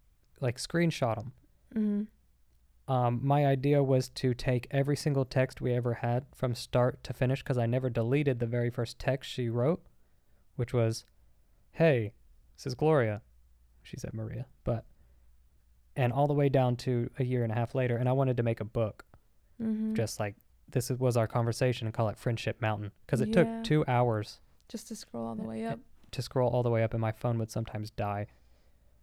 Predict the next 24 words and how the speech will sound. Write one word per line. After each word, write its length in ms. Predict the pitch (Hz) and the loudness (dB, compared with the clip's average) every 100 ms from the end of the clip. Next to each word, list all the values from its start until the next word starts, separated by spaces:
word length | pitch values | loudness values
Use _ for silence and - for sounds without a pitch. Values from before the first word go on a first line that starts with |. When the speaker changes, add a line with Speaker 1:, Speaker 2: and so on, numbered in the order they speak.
| - - _ | -20 -20 _
Speaker 1:
But 160 | 143 135 | 2 6
yeah, 160 | 147 | 6
we 160 | 135 156 | 6 4
had, 200 | 190 180 - - - - - - - - _ _ - _ - _ | 2 -2 -6 -20 -20 -20 -20 -20 -20 -20 _ _ -20 _ -20 _
we 180 | - 160 | -2 0
texted 560 | 147 - 156 - 143 135 | 0 0 -2 0 -2 0
every 220 | 143 135 147 | 0 0 0
single 260 | 151 151 | 2 2
day. 320 | 135 113 113 - - - - _ _ _ - | 4 2 2 -4 -18 -20 -20 _ _ _ -6
It 60 | 139 | -4
was 120 | 127 | -2
super 260 | 147 139 | -4 -2
fun. 380 | 139 120 117 113 - - - - - - - _ - - - _ _ _ - | -4 -2 -2 -2 -6 -20 -20 -20 -20 -20 -20 _ -20 -20 -20 _ _ _ -8
Um, 520 | 127 123 120 117 123 - _ _ _ _ _ _ _ _ _ _ _ _ _ _ _ _ _ _ _ _ _ _ - | -4 -2 -2 -2 -6 -10 _ _ _ _ _ _ _ _ _ _ _ _ _ _ _ _ _ _ _ _ _ _ -4
and 120 | 147 | 0
then 120 | 147 143 | 0 0
who 140 | 185 | 0
left 280 | 214 214 - _ _ _ | 2 0 -4 _ _ _
first? 600 | - - 165 123 - - _ _ _ _ _ - | -6 0 2 0 -8 -20 _ _ _ _ _ -10
Speaker 2:
You 140 | 294 285 | -6 -6
did. 220 | 220 214 - - _ - | -6 -10 -14 -20 _ -6
Speaker 1:
Did 140 | 156 | -2
I 80 | 165 | 0
leave? 360 | 170 165 196 | 0 -2 -4